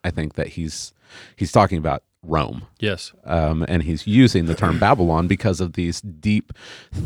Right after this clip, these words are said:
Speaker 1: theological implications
Speaker 2: Right.
Speaker 1: of Babylon. This is the place of rebellion. This is the place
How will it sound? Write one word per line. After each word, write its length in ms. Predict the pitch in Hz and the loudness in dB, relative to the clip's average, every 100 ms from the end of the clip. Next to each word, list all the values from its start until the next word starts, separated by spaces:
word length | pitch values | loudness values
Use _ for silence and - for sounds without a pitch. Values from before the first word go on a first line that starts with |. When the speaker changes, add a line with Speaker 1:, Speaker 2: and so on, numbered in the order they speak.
| - | 0
Speaker 1:
theological 840 | 101 87 82 82 85 - 76 73 78 _ _ _ _ - | 2 4 6 4 2 -4 -2 -2 -4 _ _ _ _ -6
implications 880 | 98 92 90 87 - 76 73 - - | -4 -2 0 0 0 -4 -6 -10 -12
Speaker 2:
Right. 160 | 101 95 | -6 -2
Speaker 1:
of 240 | 78 73 | -2 -2
Babylon. 480 | 82 78 76 71 76 | -2 0 -2 -2 0
This 200 | 101 101 | 2 2
is 140 | 95 | 0
the 100 | - | -2
place 340 | - 82 76 - | -6 -4 -4 -4
of 180 | 76 80 | -8 -6
rebellion. 560 | 76 73 65 69 67 | -8 -6 -6 -6 -8
This 160 | 82 - | -8 -6
is 180 | 82 - | -8 -8
the 80 | |
place 460 | 78 - 73 73 - | -8 -6 -4 -6 -10